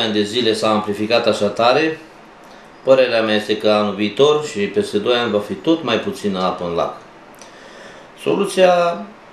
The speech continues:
cred că, până la urmă, o va da primăria, în sensul că se pot, uh, accesa programe europene pe mediu și, și a-, inclusiv anul ăsta.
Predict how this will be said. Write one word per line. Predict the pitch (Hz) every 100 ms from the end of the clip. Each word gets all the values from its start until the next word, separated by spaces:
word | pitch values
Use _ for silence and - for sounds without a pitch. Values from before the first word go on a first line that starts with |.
| -
cred | 135 135
că, | 123 127 120 127
până | 131 120
la | 120
urmă, | 123 123 117
o | 113
va | 110 113 110
da |
primăria, | 113 107 107 107 107 127 135 135 - - - - - - - -
în | 113
sensul | 110 127 123 120 107
că | 110 110 110 107 107 - - - - - - - -
se | -
pot, | 107 123 120 120
uh, | 107 104 104
accesa | 104 - 101 117
programe | 110 101 101 110 104
europene | 95 95 95 104 101
pe | 95 101
mediu | 95 104 98 101 98 101
și, | - 92 90 -
și | - 95
a-, | 92 107
inclusiv | 107 98 - 101
anul | 98 104 139
ăsta. | 127 95 107